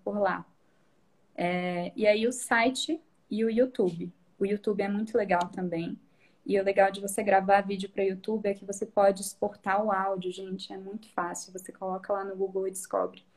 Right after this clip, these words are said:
Exportar o áudio e criar um podcast, né? Então, o podca-, eu escuto podcast todo dia, é uma... é um, um veículo que tá crescendo muito, né? Então, também é interessante. E o site, eu acho que, assim, é o básico,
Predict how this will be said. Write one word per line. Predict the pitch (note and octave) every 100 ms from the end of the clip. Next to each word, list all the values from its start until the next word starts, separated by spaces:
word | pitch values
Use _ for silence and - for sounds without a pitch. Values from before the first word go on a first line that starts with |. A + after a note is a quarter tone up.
| _ _ _
Exportar | - - G#3+ - G3+
o | G#3+
áudio | G3+ G#3+ A3+
e | A3+
criar | A3+ G#3+
um | G3+
podcast, | G3+ G#3 - - G3 F#3+ - - - _ _ _ _ _ _ _
né? | F3+ F3+ F#3 F#3+ A3+
Então, | F#3+ F#3 F#3+ F#3
o | G#3
podca-, | - G3 - G3+ G3
eu | G3 D4
escuto | - B3+ B3+
podcast | A3+ A3 - G3+ -
todo | G#3+ C4
dia, | A3 G3+ F3
é |
uma... | E3+ F3+ F#3 F#3
é | F3
um, | F3 F3 F3 - _ F3+
um | F3+
veículo | F#3 F#3+ G3 A3 G#3
que | F#3
tá | - F3+
crescendo | - F3 - F3 F3
muito, | E3+ E3 E3+ F3+
né? | E3 E3+ _ _ _ _ _ _ F3+
Então, | F3 - F3+ F3+
também | G3+ G3 F3+
é |
interessante. | F3+ F#3 F#3+ G3 - F#3 E3+ E3+ - _
E | F#3+ A3
o |
site, | B3+ - G#3+ G#3+ C4 - -
eu | - G#3
acho | G3+ -
que, | -
assim, | A3 - F#3+ F3+
é |
o | F#3+
básico, | B3+ G3+ E3+ F#3 F#3+ - C4